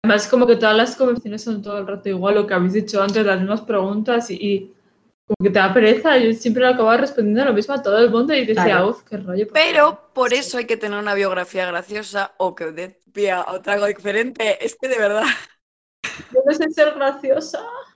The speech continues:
Speaker 3: Y yo tampoco, pero hay que intentarlo. <laughs> A ver, no hay que intentarlo tanto, la
Speaker 1: Yo
Speaker 3: verdad, pero bueno.
Speaker 1: paso del Tinder ya.
Speaker 3: Ya, yo también. Ahora, en este momento de mi vida y probablemente para largo, porque,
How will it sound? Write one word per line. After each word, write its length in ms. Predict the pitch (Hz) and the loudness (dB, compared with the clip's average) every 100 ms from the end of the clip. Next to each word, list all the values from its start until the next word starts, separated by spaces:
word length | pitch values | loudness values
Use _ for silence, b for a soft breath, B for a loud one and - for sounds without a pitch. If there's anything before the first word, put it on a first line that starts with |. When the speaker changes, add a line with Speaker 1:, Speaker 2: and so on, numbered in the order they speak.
| _ - 220 190 B B B _ | _ -6 -6 -6 B B B _
Speaker 3:
Y 100 | 175 | -14
yo 140 | 180 196 | -10 -6
tampoco, 720 | 240 247 233 247 254 247 202 | -6 -2 -2 -2 0 -2 -2
pero 580 | 208 202 202 196 208 - _ - - - | -4 -2 -2 -2 -6 -12 _ -18 -16 -10
hay 160 | 165 - | -10 -10
que 80 | 226 | -10
intentarlo. 800 | 240 202 202 277 294 - 247 - | -6 -4 0 2 0 -4 -8 -10
<laughs> 320 | - - - _ - 294 254 B B | -14 -18 -20 _ -20 -20 -20 B B
A 100 | 180 | -6
ver, 160 | 180 175 | -6 -4
no 60 | |
hay 60 | 180 | -6
que 80 | 190 | -6
intentarlo 400 | 180 165 156 156 | -8 -6 -6 -8
tanto, 320 | 151 147 151 | -12 -12 -4
la 80 | 185 | 0
Speaker 1:
Yo 40 | 196 | 4
Speaker 3:
verdad, 160 | 240 254 | 6 4
pero 140 | 170 170 | 0 -8
bueno. 180 | 185 202 | -8 -2
Speaker 1:
paso 320 | 220 214 220 214 208 | 0 0 0 -2 -2
del 120 | 196 | -4
Tinder 460 | - 208 208 202 185 | -4 -2 0 0 -2
ya. 300 | 185 202 233 - _ _ _ _ | -4 -6 -8 -16 _ _ _ _
Speaker 3:
Ya, 200 | - 180 | -8 -6
yo 100 | 175 | -4
también. 340 | 170 202 175 170 | -2 -4 -4 -8
Ahora, 180 | 175 185 | -4 -4
en 100 | 185 | -6
este 180 | 196 220 | -12 -10
momento 320 | 196 175 165 | -10 -10 -8
de 80 | 170 | -8
mi 120 | 170 | -8
vida 300 | 165 170 190 - | -8 -8 -10 -10
y 240 | 175 165 | -10 -8
probablemente 600 | 160 160 160 170 170 160 | -10 -12 -14 -14 -14 -14
para 300 | 156 175 156 | -12 -8 -8
largo, 440 | 156 170 165 170 - | -8 -10 -12 -16 -14
porque, 520 | 165 - - - - | -14 -14 -16 -18 -18